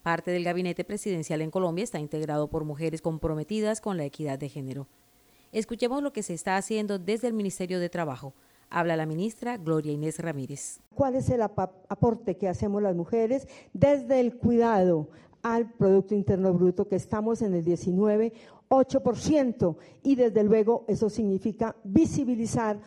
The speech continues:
Speaker 2: un trabajo que es fundamental para la supervivencia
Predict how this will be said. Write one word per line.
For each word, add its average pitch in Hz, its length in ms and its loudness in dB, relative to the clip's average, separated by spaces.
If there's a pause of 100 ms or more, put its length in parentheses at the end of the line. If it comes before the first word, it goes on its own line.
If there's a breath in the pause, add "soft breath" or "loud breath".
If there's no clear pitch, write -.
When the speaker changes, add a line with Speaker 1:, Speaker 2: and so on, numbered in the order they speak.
(440 loud breath)
Speaker 2:
un 311 360 6
trabajo 226 500 2
que 220 100 0
es 202 140 -2
fundamental 214 1000 2 (260 loud breath)
para 208 180 4
la 190 120 2
supervivencia 190 920 0